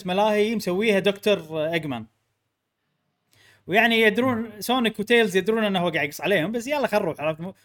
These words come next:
مو ملقينا، مو معطي، يعني ما له هيبة، عرفت لي كذي.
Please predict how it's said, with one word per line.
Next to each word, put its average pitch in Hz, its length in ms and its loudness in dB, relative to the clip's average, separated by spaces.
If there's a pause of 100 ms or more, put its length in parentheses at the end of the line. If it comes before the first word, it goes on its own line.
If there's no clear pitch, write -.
مو 220 100 0
ملقينا، 220 480 2
مو 202 120 -2
معطي، 220 220 -4
يعني 160 280 -8
ما 196 120 2
له 208 80 6
هيبة، 156 260 0
عرفت 143 280 -6
لي 139 60 -10
كذي. 151 280 -12